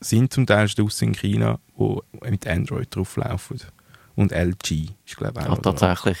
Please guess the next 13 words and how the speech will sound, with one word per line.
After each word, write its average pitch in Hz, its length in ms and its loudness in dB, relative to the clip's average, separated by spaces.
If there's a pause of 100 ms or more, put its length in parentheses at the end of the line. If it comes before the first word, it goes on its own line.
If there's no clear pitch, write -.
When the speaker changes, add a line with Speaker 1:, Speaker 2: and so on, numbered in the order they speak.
(160)
Speaker 2:
ja. 95 160 2 (180)
Speaker 1:
Also 101 200 2
es 104 60 -2
ist, - 120 -6
glaub, 95 260 4
es 101 80 2
ist 98 100 -4
wirklich - 220 -2 (220)
eine 85 180 -2
sehr 92 100 -2
breite, - 460 -8 (760)
sp-, - 440 -8
breite, 90 340 0